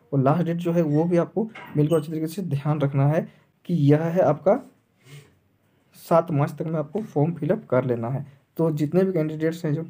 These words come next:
टेन प्लस टू पास किए हैं वो अब इस फॉर्म को आज से ही भर सकते हैं। तो ये एक बहुत ही अच्छा नोटिस आया हुआ है एसएससी की ओर से, आप लोग पढ़ने में ध्यान दे दीजिए और तैयारी करना शुरू कर दीजिए ताकि अब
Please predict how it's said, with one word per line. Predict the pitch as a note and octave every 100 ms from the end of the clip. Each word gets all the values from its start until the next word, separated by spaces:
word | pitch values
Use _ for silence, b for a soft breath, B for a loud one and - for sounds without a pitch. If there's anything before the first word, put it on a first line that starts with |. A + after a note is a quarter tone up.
| -
टेन | C#3+
प्लस | D3+ D#3+
टू | - C#3+
पास | C3+ C#3
किए | - D3+
हैं |
वो | C3 C#3
अब | B2 C#3+
इस | C#3+
फॉर्म | - C#3
को | C#3+ -
आज | B2+
से | C3+ C#3
ही | D3+
भर | D3 C#3+
सकते | C3+ C#3 B2
हैं। | C#3 - B -
तो | D3+
ये | E3
एक | D#3+
बहुत | C#3 D#3 D3+
ही | E3 F3 - -
अच्छा | C#3 C#3 -
नोटिस | C#3 C#3 D#3+
आया | C#3+
हुआ | D3+
है | D#3
एसएससी | C#3+ - C#3
की | C#3
ओर | C3+ C3+
से, | D3
आप | C#3+ D3
लोग | D#3+
पढ़ने | C3 D3
में | D3 C3+
ध्यान | D3 D3+
दे | D3
दीजिए | D3 D3 E3 B B B
और | D3
तैयारी | C#3 C#3 C#3+
करना | C#3 D3+
शुरू | D3 D3
कर | D3
दीजिए | D3+ F3+
ताकि | C3 C#3 D3
अब | D#3 D#3+